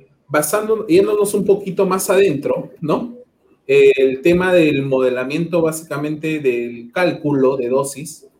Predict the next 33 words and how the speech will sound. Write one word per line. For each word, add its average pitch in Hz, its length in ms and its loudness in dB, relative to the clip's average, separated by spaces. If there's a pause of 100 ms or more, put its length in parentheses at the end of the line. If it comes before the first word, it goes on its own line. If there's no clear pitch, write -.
(180)
porque 120 220 -2
ya 131 260 2
yendo 151 240 -2
sen-, 151 280 -4
siendo 160 240 -2
un 160 40 -2
poquito 151 260 -4
más 147 160 -6
técnicos, 147 500 -8 (340)
el 127 140 -6
tema 156 280 2
del, 127 640 2
de 135 300 0
cómo 185 260 2
es 180 160 -4
que 180 60 0
la 143 200 2
radiación 131 760 0
interactúa 147 840 -2
con 127 140 -6
cada 156 380 -2
una 156 320 -2
de 143 140 -2
las - 180 -6
células, 143 720 -2 (320)
¿no? 180 260 -4 (460)
Esto, 165 360 2
eso 175 160 -2
se 170 120 -4
hace 160 180 -4
con 135 240 -4
computadoras, 139 720 0
¿no? 170 220 -10